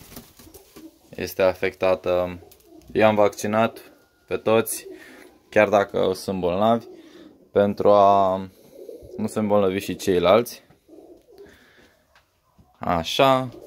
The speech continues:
ăsta la fel, ăsta, galben, ăsta la fel e și el, nu știu dacă își vor veni, ăsta la fel e. Mulți, foarte mulți, douăzeci au murit, douăzeci, douăzeci ceva, nu mai știu exact.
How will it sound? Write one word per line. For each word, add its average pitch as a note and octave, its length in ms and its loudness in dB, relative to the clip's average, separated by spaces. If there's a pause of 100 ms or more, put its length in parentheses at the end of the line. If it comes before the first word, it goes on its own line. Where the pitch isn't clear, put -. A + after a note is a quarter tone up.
ăsta C3 360 2
la A#2+ 180 2
fel, A#2 520 0
ăsta, A#2+ 640 -2 (380)
galben, G#2+ 560 4
ăsta A2 280 -4
la F#2+ 120 -2
fel A2 300 -4
e G#2+ 60 -4
și G#2+ 220 -10
el, G#2 300 2
nu A2 140 -4
știu G2+ 180 -6
dacă F#2 260 2
își F2 80 -4
vor F2 180 -6
veni, F2 280 -2
ăsta A2 220 0
la E2+ 120 -2
fel B2+ 380 -2
e. A#2+ 160 -2 (1000)
Mulți, C#3+ 520 2
foarte A#2 380 2
mulți, F#2 440 -8
douăzeci A#2 520 0
au G#2+ 120 2
murit, G#2 320 -2
douăzeci, G#2+ 640 -2 (680)
douăzeci F#2+ 520 -10
ceva, A#2 360 -10 (120)
nu G#2 160 -4
mai F#2+ 120 -2
știu - 180 -8
exact. E2+ 340 -8